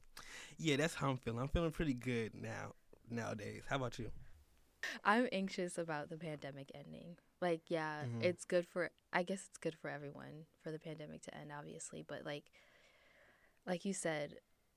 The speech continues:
Speaker 2: I was thriving. I told my therapist, 'cause she asked me, she was like,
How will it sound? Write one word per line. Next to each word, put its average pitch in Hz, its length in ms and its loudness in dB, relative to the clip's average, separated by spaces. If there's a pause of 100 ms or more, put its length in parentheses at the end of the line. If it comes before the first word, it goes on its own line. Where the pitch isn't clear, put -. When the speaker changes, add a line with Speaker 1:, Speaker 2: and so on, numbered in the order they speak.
(480)
Speaker 2:
I 180 100 0
was 185 200 -4
thriving. 160 520 -6
I 165 60 -2
told 185 180 -2
my 170 140 2
therapist, 151 480 -6
'cause 156 120 -10
she 165 160 -2
asked 151 280 -6
me, 143 80 -6
she - 120 -10
was 160 140 -8
like, 156 160 -4